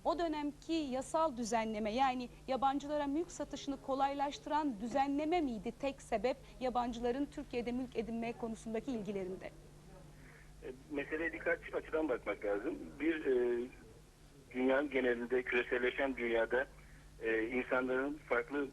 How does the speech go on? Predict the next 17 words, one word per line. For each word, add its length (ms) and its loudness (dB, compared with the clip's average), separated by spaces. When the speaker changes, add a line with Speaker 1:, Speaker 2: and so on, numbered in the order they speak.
Speaker 2:
milletlere 480 2
mensup 540 -2
kişilerin 480 2
daha 200 4
kolay 360 2
seyahat 260 4
edebilmeleri, 720 0
e, 320 2
ve, 400 4
e, 180 2
daha 180 4
kolay, 440 2
e, 160 -2
mülk 260 4
edinebilmeleri 760 2
bu 220 2
süreci 440 2